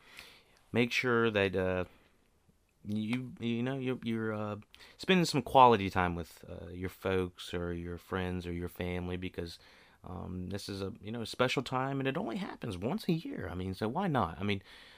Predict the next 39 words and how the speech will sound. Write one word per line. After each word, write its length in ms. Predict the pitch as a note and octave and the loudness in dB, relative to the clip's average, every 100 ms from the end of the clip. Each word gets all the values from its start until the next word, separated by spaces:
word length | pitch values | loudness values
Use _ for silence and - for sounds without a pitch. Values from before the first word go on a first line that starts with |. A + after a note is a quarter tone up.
| - | 0
it, 260 | B2+ G#2+ A#2+ | 2 2 -4
the, 120 | B2 | -8
the 240 | A2 - | -6 -6
quality 400 | - - F3+ C#3 | 0 0 2 2
time 240 | B2 A#2 G2 | 4 4 4
that 100 | F#2 | 0
you 60 | |
spend 280 | - F#2 E2+ | 0 -2 -2
with 140 | D#2+ | -4
your 120 | F#2 F2 | -6 -4
family 440 | F2 E2 E2 E2 | -4 -4 -6 -8
is 160 | D#2+ - - - - - - | -10 -14 -20 -20 -20 -20 -2
more 180 | G2 G2 | 2 2
important 580 | F2+ - F#2+ F2 E2+ D#2 | 0 -2 -2 -2 -2 -6
than 120 | E2+ | -10
the 80 | E2 | -10
quality 420 | - E2+ E2 E2+ | -8 -8 -8 -10
time 360 | E2+ E2 D#2+ E2 | -10 -10 -10 -10
you 60 | |
spend 400 | - - E2+ F2 | -12 -12 -14 -14
alone. 380 | E2+ F2 F2+ F2+ | -8 -6 -4 -4
But 220 | E2+ F2 - - - | -4 -8 -10 -14 -12
if 220 | F2 - | -12 -10
you 260 | F2+ F2+ F2 | -8 -8 -6
enjoy 340 | F#2 F2+ A2 | -6 -4 -4
your 280 | D#3+ A#2 A#2 | -2 0 0
alone 300 | A2+ D3+ F#3 | 0 -2 -2
time, 280 | C#3+ F3 F3 | -4 -4 -4
then 140 | F3 | -4
that's, 260 | F#3 - - | -6 -8 -10
that's, 320 | - - - - - - - _ _ | -10 -12 -20 -20 -20 -20 -20 _ _
that's 360 | C#3+ D#3+ - - _ _ | -2 -2 -4 -14 _ _
just 220 | - F3 A3+ | -2 0 -2
as 100 | F#3+ | -4
good, 280 | F3 - | -2 -2
you 100 | C#3+ | -2
know? 200 | E3 A#3 - | -2 -4 -6
Just, 260 | - - | -8 -6
uh, 280 | A#2+ - A2+ | -6 -4 -4